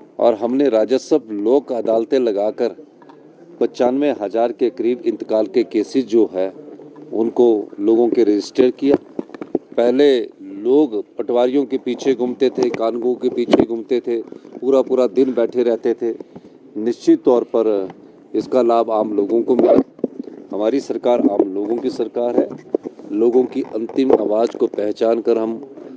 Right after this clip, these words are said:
अपना budget का, आ, provision करते हैं। जो अनाथ बच्चे थे, जो कभी ज़िंदगी में सोच नहीं सकते थे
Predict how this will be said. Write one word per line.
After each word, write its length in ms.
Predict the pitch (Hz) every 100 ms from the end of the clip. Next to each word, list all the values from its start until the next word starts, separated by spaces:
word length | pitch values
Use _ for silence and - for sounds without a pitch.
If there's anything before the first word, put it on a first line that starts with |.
| - -
अपना 480 | 104 - 117 117 110
budget 440 | 90 110 113 120
का, 140 | - 117
आ, 960 | 113 107 - 110 107 101 98 98 98
provision 500 | - 110 107 110 127
करते 360 | 117 113 - -
हैं। 300 | 123 127 170 - - - - - - -
जो 120 | 127
अनाथ 300 | 113 113 131 113
बच्चे 320 | 117 - 131
थे, 420 | - 120 - - - - -
जो 180 | 110 131
कभी 240 | 143 135
ज़िंदगी 400 | 120 123 123 127
में 140 | 143 139
सोच 340 | - 135 139
नहीं 140 | 143
सकते 380 | 143 131 - 139
थे 200 | 123 123